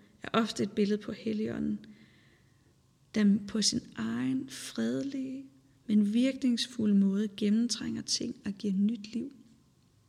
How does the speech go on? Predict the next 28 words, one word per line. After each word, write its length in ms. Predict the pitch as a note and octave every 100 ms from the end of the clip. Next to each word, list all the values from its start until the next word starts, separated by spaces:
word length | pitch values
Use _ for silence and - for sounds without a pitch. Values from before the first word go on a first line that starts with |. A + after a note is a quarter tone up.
| _ _ _ _ _ _ -
Og 180 | - C#3+
derfor 460 | D3 - - G#3+ - - _ _ _ -
skal 260 | - A3+
vi 60 | G3 -
åbne 360 | G2 - A2+
os 120 | - -
for 120 | G#3
Helligånden 760 | - - G#3+ G#3+ - G#3 - - - - -
og 120 | -
lade 120 | G3 G#3+
ham 220 | F#3+ G3
virke 380 | A#3 B3+ B3+ A3+
i 40 |
vort 260 | A3 A3 A3+
liv 320 | G#3 A#3+ - - - - -
og 160 | G#3 -
tillade 460 | - B3 B3+ A#3+
ham, 300 | G#3+ G#3 G#3+ - -
at 60 |
han 140 | G3 G3+
taler 440 | - A#3+ - C#4
til 280 | - - C4
os, 260 | B3+ - - _ _ -
og 120 | A#3+
at 60 | G#3
han 200 | - A2+
former 460 | - A3 A2 A#3+ -
os. 220 | - -